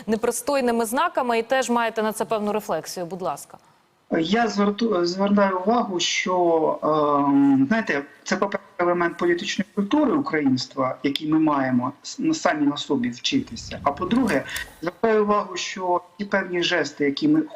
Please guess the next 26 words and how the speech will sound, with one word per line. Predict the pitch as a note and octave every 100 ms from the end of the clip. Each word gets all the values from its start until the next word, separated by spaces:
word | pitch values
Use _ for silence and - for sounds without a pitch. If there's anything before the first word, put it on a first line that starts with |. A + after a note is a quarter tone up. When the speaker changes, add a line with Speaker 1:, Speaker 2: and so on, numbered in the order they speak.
| -
Speaker 2:
дуже | G#3+ G#3+
хочемо | A#3 G3+ - C3+ C3
іноді | A#2+ A#2 A#2+
президенту | - C#3 C#3+ C#3 A#2+ C3
адресувати, | B2 - - A#3+ D4+ C#4+ D3 B2+
дехто | C#3+ B2+ - - A2 G2 - _ -
із, | A#2+ - - -
е, | C#3+ C3 - - - -
має | - G3 C#4 -
розуміти, | - F3+ F#3 A3 A#3 D#3+
що | F3
він | E3
адресує | D#3+ D3+ C#3+ G#3 E3+
ці | D#3 D#3+
жести | D3 F#3 - D#3+
тим | D3+ E3+
сторонам, | D3 _ _ - A3 B2 G#2+
які | A2 -
стоять | - C#3+ C#3 E3 - - -
за | A#2+ - - - - _ _ _
плечима, | - C#3 - E3 D#3+ C#3 -
які | C#3+ C#3
висять | C3+ C3+ E3+ A#2+
за | C3+
плечима | - B2 - C3+ A#2+
президента, | - A#2 A#2 A#2+ B2 G2+ G2+ A2+